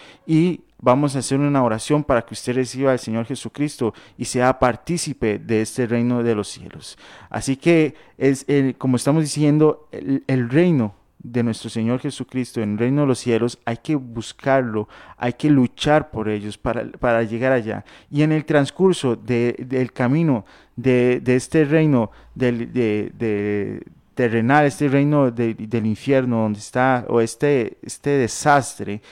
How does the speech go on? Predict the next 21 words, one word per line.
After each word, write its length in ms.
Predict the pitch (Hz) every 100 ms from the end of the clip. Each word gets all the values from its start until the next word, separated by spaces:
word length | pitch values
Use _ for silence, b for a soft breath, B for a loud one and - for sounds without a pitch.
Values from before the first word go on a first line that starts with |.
| B B
de 160 | 113 117
este 220 | 120 160 151
camino 480 | 147 165 147 - -
al 340 | 107 104 104
reino 260 | 117 123 143
de 60 |
los 120 | 135 -
cielos, 460 | 120 117 120 - _ _ _ _ _ _ _ _ _ _ _ _ _ _ _ _
llevémonos 720 | 120 117 110 113 131 147 147 123
algunos 400 | 104 127 143 127
en 120 | 107
banda, 300 | 123 151 120
como 220 | - 98
decimos 320 | 92 123 135 123
aquí, 300 | 107 135 127
¿verdad? 280 | 101 120 - - _ B B B -
Que 120 | 120
nos 120 | 113
llevemos 400 | 110 110 139 147
algunos 420 | 123 123 143 143
en, 220 | 143 123